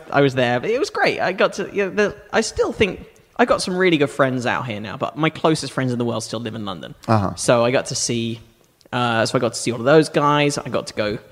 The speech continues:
Speaker 1: skiing, uh, 'cause thanks to Marcus Brigstock, originally, there's now a network of gigs and ski resorts in Am-, in the French Alps.
Speaker 2: Okay, now, so you go to the French Alps to do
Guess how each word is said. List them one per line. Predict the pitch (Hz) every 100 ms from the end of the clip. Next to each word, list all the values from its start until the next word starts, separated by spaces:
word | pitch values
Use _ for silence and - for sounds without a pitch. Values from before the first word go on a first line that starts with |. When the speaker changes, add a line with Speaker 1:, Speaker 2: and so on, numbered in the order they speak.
| - - -
Speaker 1:
skiing, | - - 151 143 143 143 139 - -
uh, | 113 107 117 - _ _ _ _
'cause | - 120 113 - - _ - _ _ -
thanks | 131 120
to | 135
Marcus | 123 123 127
Brigstock, | - 135 120 - 120 - -
originally, | 113 113 123 117 113
there's | 120 120
now | 117 113
a |
network | 120 120 - 120 117
of | 127 117 -
gigs | 127 113 120
and |
ski | 113 -
resorts | 120 117 113 92 -
in | 113 113
Am-, | - -
in | 127 113 113 117 - _
the | 117
French | 127 117 127
Alps. | 113 90 - - _
Speaker 2:
Okay, | 180 185 160
now, | 143 170 165 -
so | - 185 175 160 151 - - _ -
you | 170 165
go | 160 180 180 180
to | -
the | 143
French | 139 160 156
Alps | - 135 190 - -
to | - 151
do | 139 151 147 139